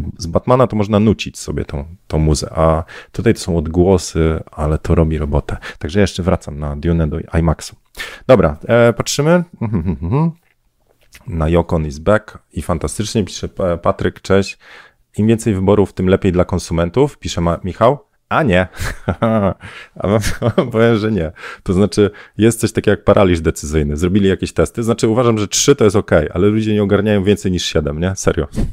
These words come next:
<laughs> Jest jakoś tak, że jak macie zapamiętać, e, liczby, to do siedmiu jeszcze może dacie radę, ale więcej nie. I robili jakieś takie badania, że ludziom dawali dżemy,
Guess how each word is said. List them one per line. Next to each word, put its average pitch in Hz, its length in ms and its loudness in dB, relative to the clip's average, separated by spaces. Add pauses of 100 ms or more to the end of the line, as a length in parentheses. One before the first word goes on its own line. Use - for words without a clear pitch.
(260)
<laughs> - 600 -12
Jest 104 100 2
jakoś 101 180 2
tak, 101 180 2
że 104 60 2
jak 90 100 0
macie 101 180 -4
zapamiętać, 98 680 -2 (100)
e, 85 200 4
liczby, 104 360 0
to 104 100 2
do 101 100 0
siedmiu 120 300 2
jeszcze 104 240 -4
może 107 300 2
dacie 95 260 0
radę, 78 260 0 (220)
ale 85 280 2
więcej 92 360 0
nie. 78 160 -4 (360)
I 98 100 4
robili 107 260 2
jakieś 101 240 2
takie 104 220 -2
badania, 98 420 2
że 95 100 -2
ludziom 98 260 2
dawali 92 300 -2
dżemy, 92 400 2